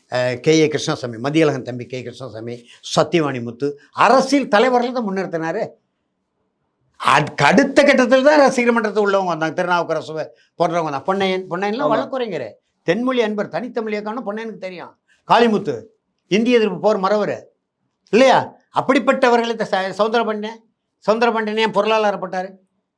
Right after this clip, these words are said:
Speaker 1: தமிழ்நாட்டிலே, அஹ், ம-, அண்ணா திராவிட முன்னேற்ற தலைவருக்கு இன்னும் கிடையாது தெரியுமில்ல, பொதுச் செயலாளர் தான்.
Speaker 2: ம்.
Speaker 1: பொதுச் செயலாளருக்கு அடுத்து பொருளாளர் பொறுப்பு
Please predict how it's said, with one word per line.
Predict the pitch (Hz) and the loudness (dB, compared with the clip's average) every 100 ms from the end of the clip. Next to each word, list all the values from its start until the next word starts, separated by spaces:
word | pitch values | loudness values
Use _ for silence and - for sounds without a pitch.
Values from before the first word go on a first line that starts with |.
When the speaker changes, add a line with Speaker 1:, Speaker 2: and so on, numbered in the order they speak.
| _ _ 139 | _ _ 0
Speaker 1:
தமிழ்நாட்டிலே, | 175 240 240 220 190 185 220 240 233 _ _ _ _ _ _ - | 4 4 4 2 0 0 2 0 -4 _ _ _ _ _ _ -4
அஹ், | 151 139 | -2 -2
ம-, | 127 123 | -4 -6
அண்ணா | 123 180 220 | -4 0 2
திராவிட | 214 208 | 2 0
முன்னேற்ற | 202 202 185 185 | -4 -8 -10 -10
தலைவருக்கு | 170 175 226 220 180 | -4 0 2 0 -2
இன்னும் | 180 247 | -4 -4
கிடையாது | 233 220 196 190 | -2 -2 -2 -4
தெரியுமில்ல, | 180 143 | -6 -6
பொதுச் | 190 202 196 | -6 -6 -6
செயலாளர் | 202 165 139 117 | -4 -4 -4 -8
தான். | 107 | -14
Speaker 2:
ம். | 147 139 120 | -12 -12 -2
Speaker 1:
பொதுச் | 170 214 269 269 247 | 4 4 4 4 4
செயலாளருக்கு | 240 226 220 190 185 | 6 6 4 2 2
அடுத்து | 220 233 254 | 0 0 -2
பொருளாளர் | 202 220 233 226 180 | 0 2 2 2 0
பொறுப்பு | 202 185 208 | -4 -4 -6